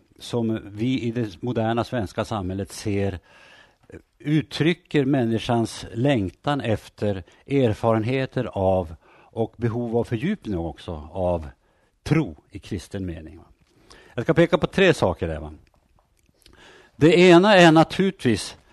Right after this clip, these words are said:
det som på... Eh, eller man kan säga så här, att vi i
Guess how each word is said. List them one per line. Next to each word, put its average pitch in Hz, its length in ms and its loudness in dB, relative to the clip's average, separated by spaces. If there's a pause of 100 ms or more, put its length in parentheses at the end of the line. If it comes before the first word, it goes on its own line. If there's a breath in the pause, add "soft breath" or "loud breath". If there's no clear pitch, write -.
(480 soft breath)
det 139 320 4
som 139 360 2 (360)
på... 139 300 2 (720)
Eh, 113 360 2 (640 loud breath)
eller 151 140 0
man 160 60 4
kan 170 100 6
säga 175 180 6
så 165 80 0
här, 175 220 4
att 131 220 2 (260 soft breath)
vi 147 140 0
i 160 540 -2